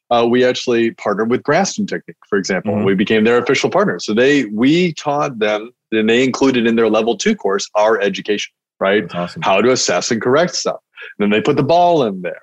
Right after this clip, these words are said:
Speaker 1: right? We
Speaker 2: Mm-hmm.
Speaker 1: partnered with Kabuki Strength, partnered, like, we partnered with people, all education driven,
Speaker 2: Mm-hmm.
Speaker 1: for how to solve unique problems versus just trying to sell a ball, right?
Speaker 2: Yeah.
Speaker 1: And that was the key difference.
Speaker 2: Yeah.
Speaker 1: And, and
Speaker 2: Yeah.
Speaker 1: that's, that's been the differentiator,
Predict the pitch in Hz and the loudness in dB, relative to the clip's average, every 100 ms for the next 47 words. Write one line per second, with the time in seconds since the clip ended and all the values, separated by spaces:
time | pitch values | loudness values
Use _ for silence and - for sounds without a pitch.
0 | _ 95 98 107 107 110 113 113 113 131 | _ -4 0 2 0 0 0 0 -2 -2
1 | 127 131 - - 175 123 92 - - 127 | -2 0 -4 0 0 0 -4 -16 -2 0
2 | 127 123 123 - - - 135 131 - 190 | 2 2 0 -2 -12 -4 -2 -2 0 0
3 | 190 139 107 101 110 95 92 87 - _ | 0 0 -2 -2 -6 -4 -6 -6 -10 _
4 | _ _ 113 147 160 147 139 135 202 240 | _ _ 0 2 2 0 0 0 0 0
5 | 127 101 92 82 90 98 - - 104 120 | -2 -4 -6 -6 -12 -16 -20 -8 -2 0
6 | 127 147 143 - 120 110 113 104 98 - | 2 0 0 0 0 0 -2 -2 -4 -2
7 | 110 110 87 - _ - - _ 113 131 | 0 0 -4 -10 _ -20 -20 _ -2 2
8 | 180 170 143 - 120 110 - _ - - | 2 2 0 0 0 -2 -8 _ -14 -4
9 | 101 98 101 92 - 92 80 80 82 71 | 0 0 -2 -4 -4 -2 -2 -2 -6 -8
10 | - - _ _ _ _ - 92 90 - | -10 -10 _ _ _ _ -4 -2 -2 -4
11 | 101 98 98 98 98 - - - 87 80 | -2 0 2 2 0 -2 -6 -10 -8 -8
12 | - - - - _ _ - 135 98 98 | -10 -14 -12 -12 _ _ -6 -4 -2 0
13 | 98 101 107 127 120 117 120 113 - - | 2 4 2 2 4 4 4 2 -2 -8
14 | - 113 104 101 - 101 98 92 104 90 | -4 0 0 -2 -4 -2 -2 -2 -4 -4
15 | 82 - | -6 -8